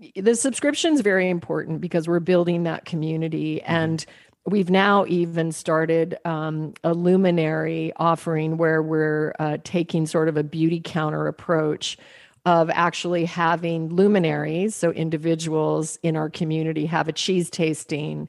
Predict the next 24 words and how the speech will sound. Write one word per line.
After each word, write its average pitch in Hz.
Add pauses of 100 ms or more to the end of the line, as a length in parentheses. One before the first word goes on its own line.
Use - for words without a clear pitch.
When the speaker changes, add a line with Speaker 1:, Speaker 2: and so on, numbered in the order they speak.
Speaker 2:
Mm-hmm. 110 (140)
Speaker 1:
and 170
then 165
they 165
can, 160
it's 190
very 247
easy 180
to 160
have 160
a 147
se-, -
a -
cheese 165
tasting 151
with 151
Shreemu. 151
You 151
could 151
have 147 (380)
kombucha, 170
or 156
if 151
you 151